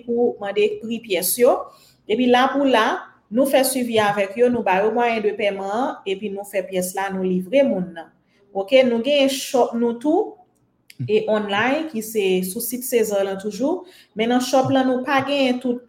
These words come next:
Speaker 1: pyès ke nou realize yo, paske se pa tout nou komersyalize. Donk, yon moun ki enterese tou,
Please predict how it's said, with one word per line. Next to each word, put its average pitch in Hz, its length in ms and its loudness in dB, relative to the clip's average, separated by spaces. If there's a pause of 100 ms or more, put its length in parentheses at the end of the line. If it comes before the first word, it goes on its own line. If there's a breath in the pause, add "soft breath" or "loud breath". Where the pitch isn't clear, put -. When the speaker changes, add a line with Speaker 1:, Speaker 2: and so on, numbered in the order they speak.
(160)
Speaker 1:
pyès 208 300 -2
ke 208 100 -2
nou 202 120 -4
realize 202 460 -2
yo, 208 240 2
paske 202 260 -2
se 214 120 -8
pa 196 220 -2
tout - 160 -12
nou 185 120 -4
komersyalize. 185 1000 0 (340 loud breath)
Donk, 202 240 -6
yon 262 240 4
moun 247 280 6
ki 240 160 -4
enterese 214 680 2
tou, 330 380 -2